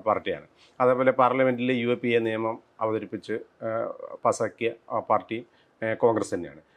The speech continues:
പിന്നെ ന്യൂനപക്ഷത്തിനെതിരായിട്ടുള്ള കാര്യം നോക്കുകയാണെങ്കിൽ, ഇപ്പം ഇന്ദിരാഗാന്ധി മരിച്ച അവസരത്തിൽ ഡൽഹിയിലെ സിഖ് കലാപം. അപ്പം അങ്ങനെ നോ-, അങ്ങനെയൊക്കെ നോക്കുമ്പോൾ ഈ കോൺഗ്രസിനെതിരായിട്ടും, ഏ, ഈ ധാരാളം കാര്യങ്ങൾ,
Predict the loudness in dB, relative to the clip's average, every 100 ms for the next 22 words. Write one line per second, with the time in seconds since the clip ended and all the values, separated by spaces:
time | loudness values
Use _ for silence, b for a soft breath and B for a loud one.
0 | _ 0 2 6 4 4 0 2 2 4
1 | 2 2 0 2 4 2 0 2 0 0
2 | -4 -4 -4 -2 -6 b b b -4 2
3 | 2 2 0 -2 -4 0 -2 0 -8 -6
4 | -4 -4 -4 -6 -4 -2 -2 -2 -10 -6
5 | -4 -2 0 -2 -2 0 2 4 4 2
6 | 2 0 4 2 2 2 2 2 4 2
7 | 0 b b -6 -4 2 2 4 0 2
8 | 2 6 6 4 2 0 -2 -2 _ _
9 | -8 -4 -4 -4 -4 -2 0 4 6 6
10 | 6 6 4 4 0